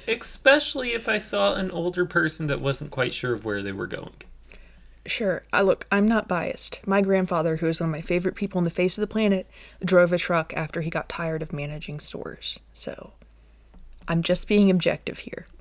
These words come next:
Speaker 2: I, I know. I'm just saying. I could understand how it would happen.
Speaker 1: Mm-hmm. A-, as could I. As could I. Anyway.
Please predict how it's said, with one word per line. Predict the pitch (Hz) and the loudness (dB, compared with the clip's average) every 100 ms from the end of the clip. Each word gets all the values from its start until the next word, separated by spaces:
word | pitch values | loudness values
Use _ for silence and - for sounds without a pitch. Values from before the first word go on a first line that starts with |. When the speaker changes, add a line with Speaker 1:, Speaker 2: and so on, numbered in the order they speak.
| - | -14
Speaker 2:
I, | - 113 - | -12 -8 -2
I | 143 185 | -2 0
know. | 147 - | -4 -4
I'm | 123 139 | -4 -4
just | 147 - | -6 -6
saying. | 139 107 107 | -4 -4 -2
I | 117 | -4
could | - 127 - - | -4 -12 -6 -2
understand | 131 127 120 - 131 120 | 0 0 -6 -4 -2 -4
how | - - - 107 107 104 107 - | -6 -6 0 2 2 0 -6 -8
it | 117 | -6
would | 107 95 | -6 -8
happen. | 104 101 110 - - - - - | -6 -6 -8 -14 -20 -20 -20 -4
Speaker 1:
Mm-hmm. | 190 180 - - | -2 -2 -4 4
A-, | 208 - | 4 6
as | 202 196 | 4 4
could | - 254 | 6 6
I. | 180 185 | 6 -2
As | 233 175 | -6 -6
could | - | -4
I. | 185 175 196 - - - - | -4 -6 -10 -18 -20 -20 -14
Anyway. | 262 202 160 | -8 -6 -8